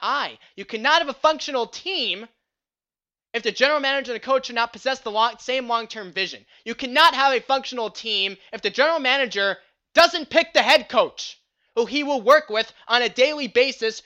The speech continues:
throughout the season. So with this news,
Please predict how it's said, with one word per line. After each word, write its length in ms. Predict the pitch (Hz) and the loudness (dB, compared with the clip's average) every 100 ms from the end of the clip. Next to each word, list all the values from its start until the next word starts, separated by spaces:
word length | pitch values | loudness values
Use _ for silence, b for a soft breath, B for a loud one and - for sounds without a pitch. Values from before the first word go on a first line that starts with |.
| b | b
throughout 340 | 233 254 269 | 6 6 6
the 80 | 254 | -4
season. 460 | - 262 247 170 113 _ _ _ _ _ _ _ _ _ _ _ _ _ _ _ _ _ _ _ _ _ - | -10 -8 -8 -8 -18 _ _ _ _ _ _ _ _ _ _ _ _ _ _ _ _ _ _ _ _ _ -10
So 140 | 208 | -8
with 260 | 180 254 339 | -2 -2 -2
this 240 | 349 330 254 | -6 -8 -8
news, 560 | 254 294 170 - - | -6 -6 -6 -12 -20